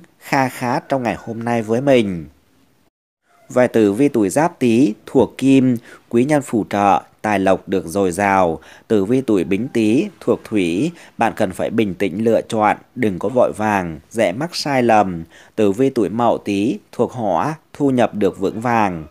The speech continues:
và ổn thỏa, gia đạo được êm ấm, hạnh phúc. Tử vi tuổi Canh Tý thuộc Thổ, không lo lắng về tiền bạc, thoải mái trong việc chi tiêu.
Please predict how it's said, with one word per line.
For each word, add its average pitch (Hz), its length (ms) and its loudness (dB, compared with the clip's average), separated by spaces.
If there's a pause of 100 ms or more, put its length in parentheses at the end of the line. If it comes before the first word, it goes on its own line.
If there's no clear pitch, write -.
(100)
và 98 100 0
ổn 80 240 -4
thỏa, 107 480 -4 (320)
gia 131 200 -2
đạo 113 240 0
được 95 360 -4
êm 123 180 -2
ấm, 104 400 -6 (160)
hạnh 95 320 -8
phúc. 196 260 0 (420)
Tử 110 180 4
vi 135 180 0
tuổi 101 240 0
Canh 127 260 -2
Tý 117 380 0 (140)
thuộc - 220 -4
Thổ, 110 460 0 (200)
không 139 240 2
lo 135 200 6
lắng 127 280 2
về 143 140 2
tiền 101 300 -2
bạc, 98 260 0 (260)
thoải 98 160 -4
mái 107 320 -6
trong 135 140 -6
việc 107 260 -4
chi 127 180 -4
tiêu. 127 460 4